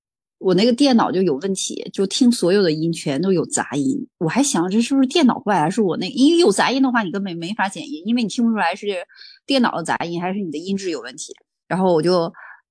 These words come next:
保存，保存，都保存了，然后我就把电脑重启了。但是我再打开的时候，我发现我保存的文件根本就没有保存上，就是我剪辑了很，已经基本上成型的那个文件就算丢了，然后又重新剪了。就是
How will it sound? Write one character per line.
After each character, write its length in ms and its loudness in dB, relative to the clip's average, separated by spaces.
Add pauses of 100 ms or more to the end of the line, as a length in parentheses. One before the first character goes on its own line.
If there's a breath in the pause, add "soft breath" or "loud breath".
保 160 0
存， 320 0
保 160 -2
存， 320 -4
都 100 2
保 200 2
存 260 -8
了， 140 -10
然 120 -4
后 280 -2
我 80 0
就 200 -2 (120)
把 100 0
电 160 -2
脑 100 -2
重 220 -4
启 240 -6
了。 180 -12
但 140 2
是 100 0
我 240 4 (320)
再 160 0
打 200 0
开 120 -10
的 140 -8
时 140 -12
候， 60 -8
我 120 -8
发 140 -2
现 120 -6
我 80 -6
保 160 -8
存 220 -10
的 60 -6
文 160 -6
件 180 -2
根 100 -6
本 160 -6
就 120 -4
没 100 -2
有 80 -2
保 160 -8
存 180 -10
上， 280 -8 (240)
就 100 -2
是 80 6
我 160 4
剪 340 0
辑 220 -4
了 100 0
很， 320 -4 (100)
已 140 -4
经 240 0
基 160 -2
本 160 2
上 140 4
成 200 -4
型 180 -2
的 40 4
那 80 -2
个 80 0
文 160 -2
件 160 -4
就 160 -6
算 320 -4 (800)
丢 240 4
了， 180 -2
然 160 -6
后 80 -4
又 160 -2
重 220 -6
新 180 -4
剪 220 -8
了。 80 -10
就 140 4
是 60 6